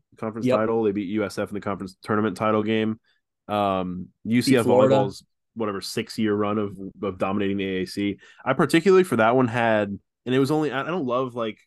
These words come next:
Speaker 1: the fact that it was a shared title with Houston, but the five-set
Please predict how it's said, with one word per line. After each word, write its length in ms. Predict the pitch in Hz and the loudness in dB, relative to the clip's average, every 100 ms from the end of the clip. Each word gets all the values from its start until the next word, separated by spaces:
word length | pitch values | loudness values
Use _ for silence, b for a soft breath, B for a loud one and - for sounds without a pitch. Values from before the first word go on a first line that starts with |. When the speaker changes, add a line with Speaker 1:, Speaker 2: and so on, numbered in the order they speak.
| _ 107 | _ -18
Speaker 1:
the 100 | 113 | -18
fact 300 | - 117 110 | -10 -10 -8
that 100 | 110 | -6
it 40 | 104 | -4
was 120 | 95 | -6
a 40 | |
shared 360 | - 104 101 92 | -6 -6 -6 -6
title 360 | 95 98 117 | -6 -2 0
with 140 | 117 - | -2 -2
Houston, 520 | 104 - 131 135 135 _ _ - | -8 -2 -2 -2 -8 _ _ -4
but 180 | 120 120 | -2 2
the 100 | 113 | 0
five-set 600 | 127 131 139 - 123 | 2 0 -2 -2 -6